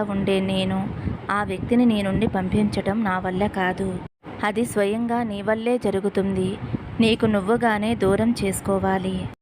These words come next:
నీ డబ్బు, నీ ఆస్తి, నీ అంతస్తు, నీ పేరు ప్రతిష్టలు, కుటుంబము, పిల్లలు, బంధువులు అందరూ సంతోషంగా ఉండాలి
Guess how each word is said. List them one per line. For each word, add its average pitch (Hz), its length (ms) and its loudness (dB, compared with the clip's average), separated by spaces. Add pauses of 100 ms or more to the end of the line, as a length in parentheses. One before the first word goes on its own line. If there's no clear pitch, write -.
(460)
నీ 220 180 6
డబ్బు, 196 400 0 (240)
నీ 214 140 4 (160)
ఆస్తి, 202 480 0 (160)
నీ 214 140 6 (160)
అంతస్తు, 208 580 0 (800)
నీ 226 160 6
పేరు 214 380 2
ప్రతిష్టలు, 208 720 0 (200)
కుటుంబము, 208 640 0 (180)
పిల్లలు, 208 460 0 (140)
బంధువులు 202 680 0 (840)
అందరూ 214 400 2
సంతోషంగా 214 800 0
ఉండాలి 202 500 0